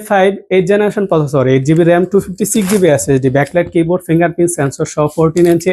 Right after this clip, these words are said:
এফ এইচ ডি ডিসপ্লে দিয়ে আমাদের কাছে পেয়ে যাবেন only বাইশ হাজার পাঁচশো টাকায়, only বাইশ হাজার পাঁচশো টাকায় Core i five eight generation processor দিয়ে Acer এই ল্যাপটপটি আমাদের কাছে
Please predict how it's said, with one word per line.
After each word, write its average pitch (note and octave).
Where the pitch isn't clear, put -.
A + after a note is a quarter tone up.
এফ D3
এইচ E3
ডি D#3
ডিসপ্লে D#3
দিয়ে D3
আমাদের B2+
কাছে C3+
পেয়ে D3
যাবেন E3
only F3+
বাইশ D#3+
হাজার F3
পাঁচশো D#3
টাকায়, A#2+
only D3
বাইশ D3+
হাজার F3
পাঁচশো E3+
টাকায় F3+
Core F3+
i -
five F#3
eight F3
generation F#3
processor D3
দিয়ে D#3
Acer E3
এই D#3
ল্যাপটপটি D3
আমাদের C3+
কাছে C3+